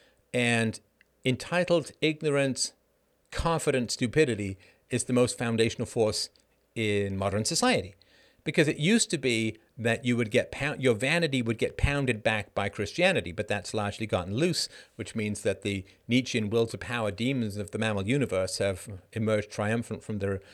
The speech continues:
eggshells of the death of Christ and have now become the dinosaurs that run the planet, and we lemmings simply scurry around beneath their feet, uh, hoping for a respite or maybe a metaphorical comet to, <laughs> um,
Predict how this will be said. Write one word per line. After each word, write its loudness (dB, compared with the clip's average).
eggshells 2
of -6
the -6
death 0
of -10
Christ 2
and -2
have -8
now -4
become -2
the -6
dinosaurs 0
that -2
run 0
the -4
planet, 2
and -4
we 0
lemmings 0
simply -2
scurry 0
around 0
beneath -6
their 0
feet, -2
uh, -2
hoping -2
for 0
a -2
respite 2
or -4
maybe -4
a -4
metaphorical -2
comet -6
to, -4
<laughs> -20
um, -4